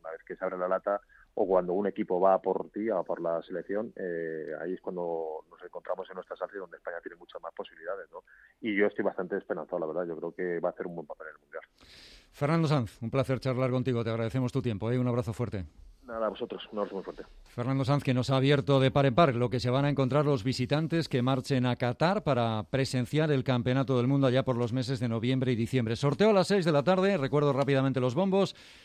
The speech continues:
Speaker 2: En el uno, los cabezas de serie, Qatar, Brasil, Bélgica, Francia, Argentina, Inglaterra, España y Portugal. Estos no nos tocan, obviamente. En el dos, México, Países Bajos, Dinamarca, Alemania, Uruguay, Suiza, Estados Unidos, Croacia.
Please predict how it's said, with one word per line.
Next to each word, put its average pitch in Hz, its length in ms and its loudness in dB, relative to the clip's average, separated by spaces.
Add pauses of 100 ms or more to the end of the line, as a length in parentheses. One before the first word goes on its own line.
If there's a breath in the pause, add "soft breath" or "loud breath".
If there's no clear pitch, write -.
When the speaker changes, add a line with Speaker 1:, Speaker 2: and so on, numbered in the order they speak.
Speaker 2:
En 127 160 0
el 131 100 2
uno, 180 200 4
los 139 120 2
cabezas 165 340 0
de 135 100 2
serie, 170 460 2 (180 soft breath)
Qatar, 160 380 2
Brasil, 135 440 2
Bélgica, 139 460 2
Francia, 143 400 2
Argentina, 127 400 0
Inglaterra, 123 400 2
España 120 260 -2
y 117 40 2
Portugal. 151 520 0
Estos 113 320 -8
no 107 140 -4
nos 113 140 -4
tocan, 180 240 0
obviamente. 180 540 0 (460 loud breath)
En 127 140 0
el 147 100 2
dos, 170 300 2
México, 147 560 2
Países 147 460 0
Bajos, 143 320 0
Dinamarca, 135 460 0
Alemania, 131 460 2
Uruguay, 127 480 2
Suiza, 135 400 0
Estados 127 400 0
Unidos, 120 360 0
Croacia. 190 600 2